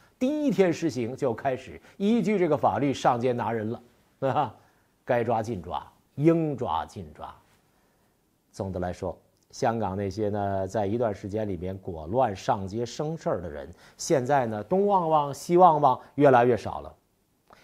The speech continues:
有一个问题，既然是现在上街零零星星的没几个，根本成不了气候，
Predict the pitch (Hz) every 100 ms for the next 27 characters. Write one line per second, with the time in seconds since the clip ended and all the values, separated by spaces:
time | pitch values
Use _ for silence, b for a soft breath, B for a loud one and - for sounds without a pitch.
0 | b _ 71 73 78 73 73 _ 92 _
1 | _ _ _ _ _ _ b b b b
2 | b _ _ - - 143 156 190 - 190
3 | 175 202 - 185 151 196 196 196 190 196
4 | 143 143 226 202 196 214 208 - 226 202
5 | 143 151 208 101 92 185 147 - 240 170
6 | 101 - 143 170 101 - 160 113 110